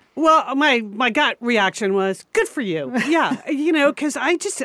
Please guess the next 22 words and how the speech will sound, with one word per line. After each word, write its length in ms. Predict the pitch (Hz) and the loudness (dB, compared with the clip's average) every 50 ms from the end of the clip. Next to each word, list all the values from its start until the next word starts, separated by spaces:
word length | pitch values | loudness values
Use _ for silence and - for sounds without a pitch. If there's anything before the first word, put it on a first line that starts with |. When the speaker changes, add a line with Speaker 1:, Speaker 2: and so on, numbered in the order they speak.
| - - | -8 -8
Speaker 1:
I 120 | - 277 | -8 -8
can't 300 | 269 - - 370 359 285 | -6 -2 0 0 0 0
imagine 600 | 208 254 240 247 240 240 247 208 214 202 190 185 | -2 -2 -2 -2 -2 -2 -2 -2 -4 -4 -4 -2
being 420 | 180 190 185 185 180 175 170 170 165 _ _ _ _ _ - | -2 0 0 0 0 -2 -2 -4 -8 _ _ _ _ _ -20
born 760 | 190 190 175 170 165 196 226 262 285 302 302 311 311 294 285 | -16 -12 -8 -4 -2 0 0 0 0 -2 -2 -2 -2 -2 -2
into 520 | - - 196 226 233 240 240 - 208 208 208 | -4 -4 -4 -4 -2 -4 -4 -4 -6 -4 -4
a 60 | 202 | -4
job. 540 | 185 - 180 151 156 151 135 143 143 147 - - _ _ - | -6 -6 -8 -8 -6 -8 -8 -8 -10 -12 -14 -20 _ _ -6
Uh, 100 | 240 254 | -4 0
that's 240 | 254 294 320 - - | 0 0 0 -2 -2
just 300 | - 370 339 262 - 254 | 0 0 0 -2 -4 -6
impossible. 920 | 247 247 240 233 214 233 240 - - 226 180 170 165 160 160 151 - - _ _ _ - | -6 -6 -6 -6 -4 -4 -4 -4 -6 -6 -6 -6 -4 -6 -6 -8 -10 -14 _ _ _ -10
Uh, 100 | 247 254 | -8 -4
maybe 280 | 214 240 254 233 254 269 | -2 -2 -2 -2 -2 -4
it's 120 | 254 - | -4 -4
the 120 | - 285 269 | -4 -4 -2
American 400 | 254 269 285 285 277 - 247 208 | 0 0 0 -2 -2 -4 -4 -4
in 100 | 202 202 | -4 -4
me, 120 | 196 190 | -4 -4
too. 320 | 196 - 247 277 247 220 196 | -6 -6 -6 -4 -4 -2 -2
Like, 260 | 190 185 185 180 170 | -2 -4 -4 -6 -6
you're, 180 | 214 - 262 | -6 -6 -6